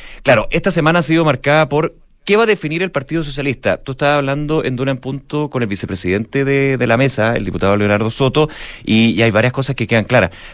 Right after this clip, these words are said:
Primero que desde el Partido Socialista se aboga por, eh, la unidad, y esa unidad significa que el socialismo democrático se una con Apruebo Dignidad.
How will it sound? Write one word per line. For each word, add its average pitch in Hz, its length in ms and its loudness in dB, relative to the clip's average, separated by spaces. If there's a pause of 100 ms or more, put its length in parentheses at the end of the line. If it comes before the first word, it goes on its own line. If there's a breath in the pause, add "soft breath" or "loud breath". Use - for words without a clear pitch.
Primero 117 320 2
que 147 260 2
desde 98 180 -2
el 92 60 -4
Partido 107 280 -2
Socialista 139 600 0 (320 loud breath)
se - 200 -2
aboga 110 400 2
por, 131 400 0
eh, 101 340 2
la 110 200 2
unidad, 101 420 2 (200)
y 101 100 -4
esa 120 180 -4
unidad 120 280 0
significa 117 680 -6
que - 240 -6
el 110 100 -4
socialismo 95 480 -8
democrático 104 500 -4
se 90 140 -6
una 98 180 -2
con 120 140 2
Apruebo 120 220 2
Dignidad. 135 360 4